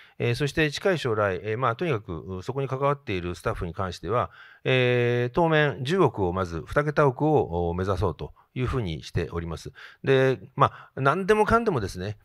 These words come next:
あの、コロナがコロナがっていうのがなんかどうも言い訳じみて聞こえるかと思うんですが、あの、決してそうではなくてですね、えー、病院さんは本当に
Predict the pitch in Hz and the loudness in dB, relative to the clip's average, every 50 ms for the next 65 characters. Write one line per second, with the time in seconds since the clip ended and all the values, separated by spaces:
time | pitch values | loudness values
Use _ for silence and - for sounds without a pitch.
0 | _ _ _ _ - 123 120 120 120 120 120 120 117 - 165 170 175 160 143 123 | _ _ _ _ -4 -2 -2 0 0 0 0 0 2 2 2 4 4 4 2 2
1 | 117 110 - 156 165 160 147 127 110 104 101 - - - 107 113 113 110 107 98 | 0 0 0 2 2 2 2 2 0 0 -2 -4 -6 -4 -4 -2 -2 -2 -4 -4
2 | 101 110 113 - 104 98 120 113 107 113 135 160 180 185 180 185 175 175 185 175 | -4 -4 -4 -4 -2 -2 -2 -2 -2 0 0 2 2 2 2 0 0 -2 -2 -4
3 | 147 113 101 - - - 123 120 120 120 123 117 - - 95 - 101 95 101 98 | -4 -4 -6 -6 -2 0 0 2 2 2 0 -2 -2 -4 -4 -4 -4 -4 -4 -4
4 | 87 80 - 92 95 98 82 - _ - - - - _ - 123 120 123 120 117 | -6 -6 -8 -6 -4 -4 -6 -6 _ -18 -20 -20 -20 _ -6 -4 -2 -2 -2 -2
5 | 117 - - 165 151 - 135 - 247 220 165 127 107 110 117 113 - - 92 85 | -2 0 0 -2 0 -2 -2 0 2 4 4 4 4 4 2 0 0 -4 -8 -8
6 | 82 - - 90 90 80 - - - - _ _ _ - 113 110 110 110 117 127 | -8 -6 -8 -8 -8 -8 -10 -12 -20 -20 _ _ _ -6 -4 -2 -2 -2 0 2
7 | 147 156 170 170 165 - 170 160 160 151 131 185 196 - - 208 202 196 190 180 | 2 2 2 0 0 2 2 2 2 2 2 0 -2 -2 -2 0 0 2 0 0
8 | - - | -2 -6